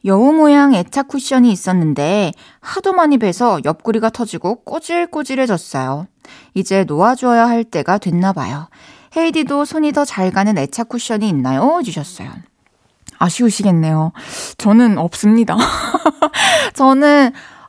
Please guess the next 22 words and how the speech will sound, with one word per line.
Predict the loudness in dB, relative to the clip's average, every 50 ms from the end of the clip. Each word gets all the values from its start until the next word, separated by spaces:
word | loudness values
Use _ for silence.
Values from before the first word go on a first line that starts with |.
| _ -16 -12
한때 | -8 -8 -6 -6 -6 -2 0 2 2 2
막 | 2 0 -2
이렇게 | -2 -4 -10 -12 -14
길다란 | -14 -14 -12 -8 -6 -4 -4 -2 0 2 4 4 4 4 4 4 6 6 6 4 2 0 -2 -4 -6 -8 -8 -4
베개 | -2 0 2 2 2
같은 | 2 0 0 0 0 0 2
거 | 2 2 2
있을 | 2 0 0 0 0 0 0
때는 | 0 0 0 2 4 4 4 4 2 0 -2 -4 -6 -8 -10 -10 -10
뭐 | -10 -10 -12 -12
그거 | -10 -10 -8 -6 -4 -4 -4 -4 -4 -4 -4
있으니까 | -6 -4 0 2 4 4 4 4 2 0
막 | -2 -2 -2 _
끼고 | -8 -8 -6 -4 -4 -4
자고 | -4 -4 -4 -2 0 0
했었는데 | 0 0 0 0 0 2 2 0 0 0 0 2 2 2 2 0 0 -2 -6 -10 -16 -20 -20 -20 -20 -20 -20 -20 -20 _ -4
그 | 0 2 2 2
베개가 | 2 2 2 2 2 4 2 2 2 2 2 4 4 4 2 2 0 0 -2 -4 -8 -12 -6 -2
어디론가 | -2 0 2 2 2 2 2 2 2 0
가고 | -2 -2 -2 0 0 2 4
나서부터는 | 4 4 2 0 -2 -4 -6 -4 -2 -2 0 0 0 0 0 -2 -2 -4
제가 | -6 -10 -6 -4 -2 -2 -2 -4